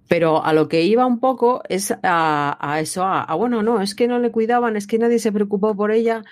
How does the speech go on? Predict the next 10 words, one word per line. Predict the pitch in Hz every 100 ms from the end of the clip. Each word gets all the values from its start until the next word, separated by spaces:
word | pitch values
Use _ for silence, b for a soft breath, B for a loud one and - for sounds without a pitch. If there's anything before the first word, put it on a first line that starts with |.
| B B B
es | - -
que | 226
nadie | 233 240
le | 220
ofreció | 208 196 202 220 214 214 208
cuidados | 202 202 214 226 - _ _ _ _ -
y, | 220 240 302 - _
como | - 143 139
dice | 165 - 208
ella, | 214 233